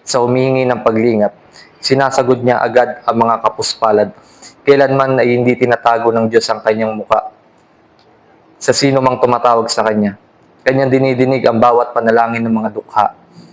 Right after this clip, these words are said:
Nakikisa si Jesus sa mga dukha at nakikisa si Jesus sa ating makasalanan. Kaya dapat tayo din mga tao ay makiisa din sa Panginoong Hesukristo. Siya ang unang nagmahal sa atin bago pa man tayo magmahal sa Kanya.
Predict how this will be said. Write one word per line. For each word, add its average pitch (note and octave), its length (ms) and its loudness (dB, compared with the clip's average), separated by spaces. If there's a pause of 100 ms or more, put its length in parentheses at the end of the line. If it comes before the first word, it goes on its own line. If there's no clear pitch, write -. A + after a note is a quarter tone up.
(560)
Nakikisa C#3 560 0
si C3+ 160 0
Jesus B2+ 240 0
sa - 80 2
mga B2 320 2
dukha B2 240 0
at - 80 -4
nakikisa A#2+ 640 0
si A2+ 160 2
Jesus A#2 320 -2
sa A#2+ 160 2
ating A#2 200 -4
makasalanan. A2 680 0 (640)
Kaya A#2+ 200 4
dapat B2 560 0 (560)
tayo B2 180 4
din B2 160 0
mga A#2 240 0
tao A#2+ 240 2
ay A#2+ 160 2
makiisa A#2 400 2
din A2+ 320 -2 (680)
sa - 100 -2
Panginoong A#2 640 0
Hesukristo. - 720 -6 (460)
Siya C3 240 2
ang C3 40 -2 (120)
unang C3+ 240 0
nagmahal A#2+ 320 -2
sa B2 240 0
atin B2 240 -2
bago A#2 240 0
pa - 80 2
man A2+ 240 0
tayo A#2 240 2
magmahal G#2+ 400 -4
sa - 160 -10
Kanya. G#2 400 -6